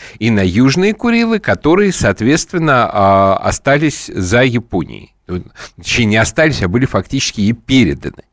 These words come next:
Вот. Так вот, а, дело в том, что переговоры для, а,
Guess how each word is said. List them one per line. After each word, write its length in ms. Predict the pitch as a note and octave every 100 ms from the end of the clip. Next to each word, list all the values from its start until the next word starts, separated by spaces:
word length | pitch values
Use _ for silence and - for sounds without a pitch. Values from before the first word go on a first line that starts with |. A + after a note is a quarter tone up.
| _ - - -
Вот. 440 | F2+ G#2+ - - - -
Так 160 | - -
вот, 320 | G3+ A2+ - -
а, 300 | A2+ G#2+ F#2
дело 260 | F2 G#3 A#3+
в 60 |
том, 180 | - G3+
что 200 | - D#3+
переговоры 840 | - D#3 C3+ C#3+ D#3+ A3+ C#4 B3 A#2+
для, 480 | F2 A2 B2 F2+ - _ _ _
а, 240 | A2+ A2